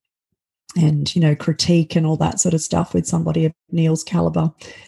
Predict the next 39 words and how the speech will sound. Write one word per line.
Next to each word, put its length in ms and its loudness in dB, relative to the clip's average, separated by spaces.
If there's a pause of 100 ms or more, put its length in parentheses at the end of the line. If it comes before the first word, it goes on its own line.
(160)
um, 240 -2
is 240 -2
really 220 4
exciting. 560 0
And, 160 0
you 100 0
know, 80 4
I'm 100 2
only 240 2
sort 200 0
of, 40 2
I 40 -2
think 100 -2
we're 180 0
about 180 0
six 300 -4
weeks 280 -2
into 240 0
the 80 -2
twelve 380 0
months. 460 -2 (440)
And, 480 0
you 80 -2
know, 100 0
my, 440 -2
my 340 0
perspective 440 0
on 200 0
writing 300 0
has 200 -2
changed. 720 0 (420)
Um, 280 -2
my, 220 2
my 200 0
rituals 540 2
around 320 2
writing, 580 0
uh, 540 -2 (100)
are, 220 -2